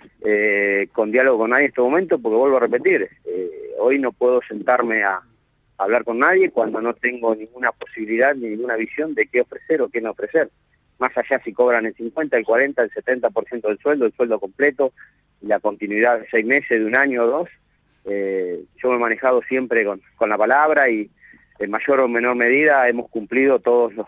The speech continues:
los contratos y no hemos tenido problema ni con el gremio ni con los proveedores. Y hoy, eh, no puedo sentarme a hablar con nadie porque no le puedo hacer ninguna propuesta económica a nadie, porque no tengo la visión de los ingresos que va a tener el Club Sarmiento después de,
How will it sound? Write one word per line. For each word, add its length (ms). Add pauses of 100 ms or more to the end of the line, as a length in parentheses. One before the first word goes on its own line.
los 160
contratos 400
y 40
no 100
hemos 120
tenido 260
problema 380
ni 80
con 160
el 80
gremio 320
ni 100
con 140
los 80
proveedores. 480 (380)
Y 80
hoy, 400
eh, 360
no 140
puedo 340
sentarme 340
a 20
hablar 160
con 120
nadie 240
porque 220
no 100
le 120
puedo 180
hacer 200
ninguna 260
propuesta 400
económica 380
a 40
nadie, 300 (400)
porque 240
no 120
tengo 320
la 140
visión 480 (420)
de 120
los 100
ingresos 400
que 120
va 100
a 40
tener 360 (560)
el 120
Club 160
Sarmiento 520
después 320
de, 160